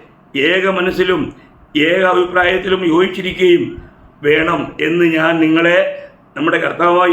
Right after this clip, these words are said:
യേശു ക്രിസ്തുവിൻ്റെ നാമം ചൊല്ലി പ്രബോധിപ്പിക്കുന്നു." ചിന്തിക്കുക പ്രിയമുള്ളവരെ, നമ്മൾ എങ്ങനെയായിരിക്കണം? ഏ,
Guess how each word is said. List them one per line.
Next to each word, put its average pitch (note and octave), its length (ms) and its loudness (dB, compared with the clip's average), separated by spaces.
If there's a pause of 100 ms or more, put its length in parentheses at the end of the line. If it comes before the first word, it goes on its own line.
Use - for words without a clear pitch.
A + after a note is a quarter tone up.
(140)
യേശു F3 200 -2
ക്രിസ്തുവിൻ്റെ F3 460 -2
നാമം E3+ 480 0
ചൊല്ലി E3+ 320 0 (120)
പ്രബോധിപ്പിക്കുന്നു." E3 800 0 (1120)
ചിന്തിക്കുക F3+ 320 -2
പ്രിയമുള്ളവരെ, D#3+ 420 0 (640)
നമ്മൾ F#3 180 0
എങ്ങനെയായിരിക്കണം? F#3 680 0 (840)
ഏ, F3 100 0